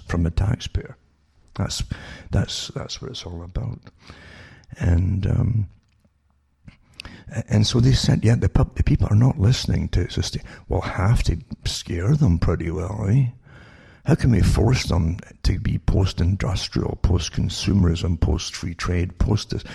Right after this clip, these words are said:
not just free trade, but post-service economy? Back in the nineties, I talked about the service economy.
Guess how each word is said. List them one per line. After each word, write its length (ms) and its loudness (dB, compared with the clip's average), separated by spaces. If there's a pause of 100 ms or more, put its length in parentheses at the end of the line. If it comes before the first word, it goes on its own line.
(120)
not 80 2
just 160 -2
free 160 -4
trade, 260 0
but 200 -4
post-service 680 2
economy? 560 0 (560)
Back 200 0
in 80 2
the 60 4
nineties, 540 2
I 40 -4
talked 440 -8 (380)
about 300 2
the 80 0
service 460 -2
economy. 680 -2